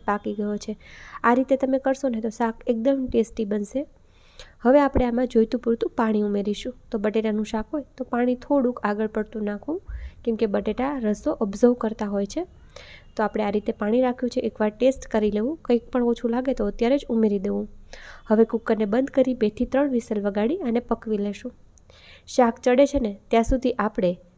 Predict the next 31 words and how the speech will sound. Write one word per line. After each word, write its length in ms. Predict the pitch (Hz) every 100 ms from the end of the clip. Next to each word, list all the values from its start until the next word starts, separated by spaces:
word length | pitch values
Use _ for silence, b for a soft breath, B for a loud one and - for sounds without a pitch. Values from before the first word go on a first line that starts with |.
| _
ભાખરી 360 | 202 220 - 202
બનાવીશું. 580 | 190 190 185 196 - 226 _ b b b b _ -
બટેટાના 480 | 196 220 226 214 208
શાક 320 | - 208 -
સાથે 220 | 220 214 185
ભાખરી 320 | 208 208 220 -
ખાવાની 360 | 220 208 214 202 202
બહુ 200 | 208 226
જ 80 |
મજા 300 | 202 202 202
આવે. 160 | 196 208 214
ભાખરી 320 | 202 202 208 202
ચોળી 280 | 214 214 233
બટેટાના 460 | 196 202 208 202 202
શાક 260 | - 208 -
સાથે 160 | 208 208
ખાવાની 420 | - 196 202 247 -
મજા 200 | 202 208
પડી 240 | 202 196 196
જાય. 180 | 208 - B B B
તો 80 | 220
આજે 160 | 202 208
આપણે 220 | 202 214 208
ભાખરી 320 | 208 208 202
બનાવીશું. 460 | 196 196 196 - 220 - B B
સાંજે 320 | 220 214 220
ભાખરી 380 | 220 220 - 240
ફટાફટ 400 | 233 220 226 226
બને, 260 | 208 208 208
ખીચડી, 400 | 202 214 - 202
બટેટાનું 480 | 190 202 202 202